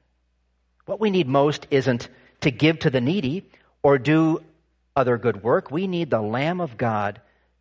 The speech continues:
to take away our sin. Do you remember what happened two days before the Passover festival, the year Jesus was betrayed?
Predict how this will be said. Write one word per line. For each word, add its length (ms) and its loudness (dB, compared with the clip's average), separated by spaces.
to 100 -8
take 340 -4
away 500 -6
our 160 -18
sin. 380 -18
Do 80 -10
you 80 4
remember 240 4
what 140 4
happened 400 2
two 140 2
days 300 2
before 380 2
the 80 0
Passover 540 2
festival, 500 0
the 100 -2
year 280 0
Jesus 400 -4
was 100 -12
betrayed? 520 -4